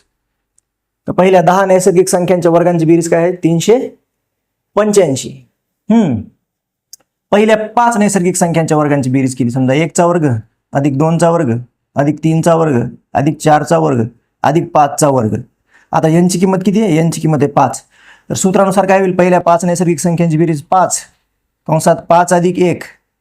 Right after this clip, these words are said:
हम्म, दुसऱ्या कंसात दोन गुणिले पाच अधिक एक छेद सहा, छेद सहा. काय झाले? हे पाच, पाच अधिक एक झाले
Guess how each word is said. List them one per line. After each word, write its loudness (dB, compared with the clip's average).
हम्म, 0
दुसऱ्या 2
कंसात 0
दोन 2
गुणिले 2
पाच 0
अधिक 0
एक 0
छेद 0
सहा, 0
छेद 2
सहा. -4
काय 0
झाले? 0
हे 2
पाच, -2
पाच 2
अधिक 2
एक 2
झाले 0